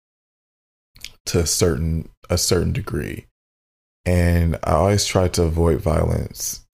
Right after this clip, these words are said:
as much as possible. And I, I just, I didn't wanna fight. I really didn't. But if I had to, I would fuck somebody up. You know, I had to learn how to box. I had to learn how to,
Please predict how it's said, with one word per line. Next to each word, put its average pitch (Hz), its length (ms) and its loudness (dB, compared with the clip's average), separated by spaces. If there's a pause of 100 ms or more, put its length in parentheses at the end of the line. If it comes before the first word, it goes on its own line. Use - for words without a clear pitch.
as 80 180 -2
much 85 220 0
as - 100 -6
possible. 85 580 0
And 95 120 2
I, 95 400 2
I - 20 2
just, 92 500 0 (480)
I 98 60 2
didn't 95 360 2
wanna 98 220 4
fight. 104 520 -2 (180)
I 95 60 2
really 92 340 2
didn't. 82 480 -2 (680)
But 87 420 4 (380)
if 92 220 0
I 82 80 2
had 92 420 0
to, 82 460 0 (640)
I 85 100 0
would 78 160 0
fuck 85 280 -2
somebody 80 440 0
up. 110 240 0 (800)
You 82 180 0
know, 76 380 0
I 85 60 0
had 85 180 2
to 85 40 2
learn 92 320 2
how 90 140 0
to 76 60 -2
box. - 440 -6
I - 60 0
had 85 180 2
to 85 60 0
learn 92 280 2
how 92 160 2
to, 85 280 0